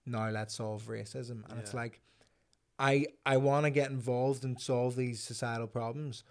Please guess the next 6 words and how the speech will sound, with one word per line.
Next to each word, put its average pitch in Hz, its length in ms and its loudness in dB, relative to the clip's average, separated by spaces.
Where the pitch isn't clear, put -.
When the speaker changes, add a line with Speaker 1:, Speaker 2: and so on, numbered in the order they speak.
Speaker 1:
but 117 300 4
also 123 800 4
can 123 200 -2
we 120 440 -2
admit 120 460 -2
that, 117 220 -2